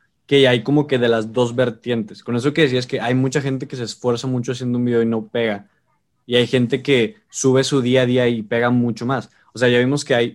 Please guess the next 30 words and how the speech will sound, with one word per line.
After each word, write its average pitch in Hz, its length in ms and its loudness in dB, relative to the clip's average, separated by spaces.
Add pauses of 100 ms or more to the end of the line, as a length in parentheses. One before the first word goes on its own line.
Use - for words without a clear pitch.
(120)
tanto 120 300 -2
gente 147 560 0 (240)
que 120 100 -6
sube 143 320 2
contenido 143 640 0
de 139 80 2
valor 113 420 -2 (640)
y 123 120 -8
que 117 220 0
lo 110 120 2
ofrece 123 380 0
y 104 60 -6
que 113 120 -2
le 110 120 0
va 113 140 2
muy 135 240 2
bien 123 300 0
y 107 180 -6
también 101 260 -4
que 107 60 -8
le 131 80 0
va 127 80 4
muy 127 160 2
mal. 113 240 0
O 107 100 -8
sea, 104 160 -6
tenemos 107 280 -4
ejemplos 113 260 -6
ahí 110 160 -4
como 98 280 -8